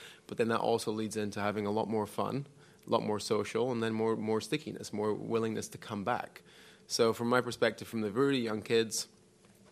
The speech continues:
there will be no individual lessons for the really young kids. They're all groups. They're all fun. It's just a lot of time gonna be on a squash court.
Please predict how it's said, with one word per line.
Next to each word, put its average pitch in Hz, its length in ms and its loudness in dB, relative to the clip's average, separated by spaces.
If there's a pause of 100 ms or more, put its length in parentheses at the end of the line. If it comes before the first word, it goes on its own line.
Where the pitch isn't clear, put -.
(140)
there 120 120 2
will 117 100 2
be 117 140 2
no 117 240 6
individual 110 420 -2
lessons - 320 -4
for - 80 -14
the 104 80 -4
really 104 180 -4
young 107 160 -6
kids. 104 180 -6
They're - 160 -4
all 110 220 2
groups. 101 400 -6
They're 104 180 -2
all 110 120 2
fun. 98 380 -4 (300)
It's - 200 -6
just - 220 0 (440)
a 110 80 0
lot 117 160 4
of 127 60 -2
time 107 180 -2
gonna 110 140 0
be 104 160 -2 (120)
on 117 160 2
a 104 80 -2
squash - 360 -6
court. 107 360 0